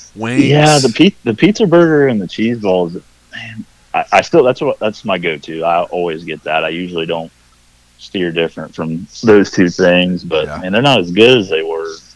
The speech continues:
Speaker 2: you know, six years ago.
Speaker 1: Yeah. Doesn't change.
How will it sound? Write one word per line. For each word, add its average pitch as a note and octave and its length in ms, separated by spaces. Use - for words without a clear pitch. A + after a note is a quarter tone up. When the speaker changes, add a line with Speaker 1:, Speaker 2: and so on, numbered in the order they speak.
Speaker 2:
you F2+ 100
know, D#2 300
six - 400
years G2+ 240
ago. E2+ 340
Speaker 1:
Yeah. F#2 260
Doesn't E2+ 180
change. - 340